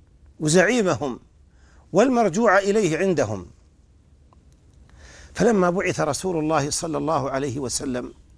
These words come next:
وظهر أمره كره عدي ذلك،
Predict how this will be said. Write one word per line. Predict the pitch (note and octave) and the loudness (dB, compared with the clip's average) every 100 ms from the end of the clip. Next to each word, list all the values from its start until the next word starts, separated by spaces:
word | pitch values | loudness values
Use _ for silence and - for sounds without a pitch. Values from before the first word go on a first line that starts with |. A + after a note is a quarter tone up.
| - - - - - - - - - - - - - - - - - - - - - - | -20 -20 -20 -20 -20 -20 -20 -20 -20 -20 -20 -20 -20 -20 -20 -20 -20 -20 -20 -20 -10 0
وظهر | E3+ C#4 D4+ G#3+ G3+ A#3 | 4 6 6 4 2 2
أمره | A#3 A3+ E3+ - _ _ - _ _ _ _ - | 2 0 -2 -10 _ _ -20 _ _ _ _ 0
كره | A#3+ C4 G#3+ | 4 4 4
عدي | F#3 F3 F#3+ G#3 F#3+ G3 F3+ | 2 2 2 2 0 0 0
ذلك، | E3 F#3 D3 A#2+ - | 2 2 2 -4 -14